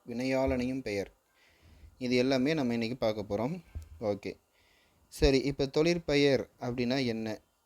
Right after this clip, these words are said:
ஒன்றன் தொழிலை குறிக்கும் பெயர் தொழிற்பெயர். நிறைய பேர் தொழிற்பெயருக்கும் வினைச்சொல்லுக்கும் கன்ஃபியூஸ் பண்ணிக்கிறாங்க. வினைச்சொல் என்பது செய்த வினையை குறிக்கக்கூடியது, தொழிற்பெயர் என்பது ஒரு வினையின் பெயரை குறிக்கக்கூடியது.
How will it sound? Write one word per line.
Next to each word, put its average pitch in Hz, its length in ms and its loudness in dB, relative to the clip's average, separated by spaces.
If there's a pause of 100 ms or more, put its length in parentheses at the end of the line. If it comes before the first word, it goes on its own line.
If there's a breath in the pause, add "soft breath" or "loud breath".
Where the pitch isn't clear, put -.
(200)
ஒன்றன் 147 500 -2
தொழிலை 156 420 4
குறிக்கும் 131 480 -4
பெயர் 123 340 0 (120)
தொழிற்பெயர். 110 680 -2 (800 soft breath)
நிறைய 143 240 4
பேர் 147 240 4 (260)
தொழிற்பெயருக்கும் 147 720 -2 (220)
வினைச்சொல்லுக்கும் 131 680 -2
கன்ஃபியூஸ் 127 320 -2
பண்ணிக்கிறாங்க. 107 380 -4
வினைச்சொல் 139 440 -4
என்பது 123 340 0 (140)
செய்த 143 440 -4
வினையை 143 400 2 (120)
குறிக்கக்கூடியது, 120 640 -2 (160)
தொழிற்பெயர் 147 520 0
என்பது 120 300 0 (640 soft breath)
ஒரு 120 160 2
வினையின் 175 440 0
பெயரை 156 320 4
குறிக்கக்கூடியது. 113 680 -4